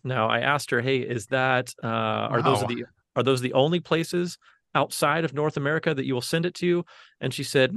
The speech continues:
Speaker 1: "Yeah, maybe." Um, so basically, if you're somewhere else and it's not too exorbitant of a fee, uh, I think she'll send it to you too. But I think she's including some of the most expensive places to send it to, which are, like, Australia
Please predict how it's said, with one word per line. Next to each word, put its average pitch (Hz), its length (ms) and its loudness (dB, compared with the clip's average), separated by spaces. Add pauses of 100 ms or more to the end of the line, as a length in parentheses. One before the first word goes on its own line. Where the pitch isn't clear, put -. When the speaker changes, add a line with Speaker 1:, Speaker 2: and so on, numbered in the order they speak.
(160)
Speaker 1:
"Yeah, 220 960 2
maybe." 165 400 4 (320)
Um, 123 600 0
so - 160 -2
basically, 185 440 2
if 151 60 0
you're 151 100 -4
somewhere 151 340 0
else 135 400 2
and 123 160 -4
it's 113 160 -6
not 131 180 0
too 131 200 0
exorbitant 123 500 0
of 104 80 -6
a 107 60 -6
fee, 214 340 0 (160)
uh, 131 300 -2
I 190 40 -4
think 226 200 -6
she'll - 140 -8
send 123 260 -2
it 165 100 -6
to - 140 -8
you 110 240 -4
too. 175 440 -4 (440)
But 127 420 4
I 120 140 -6
think - 280 -8
she's 269 260 0
including 117 640 -4
some 113 220 -6
of 104 120 -8
the 104 80 -10 (160)
most 110 420 -6 (140)
expensive 113 640 -6
places 110 400 -4
to - 80 -16
send 110 240 -4
it 104 80 -8
to, 98 200 -6
which 101 180 -6
are, 107 80 -4
like, 104 200 -6
Australia 98 840 -6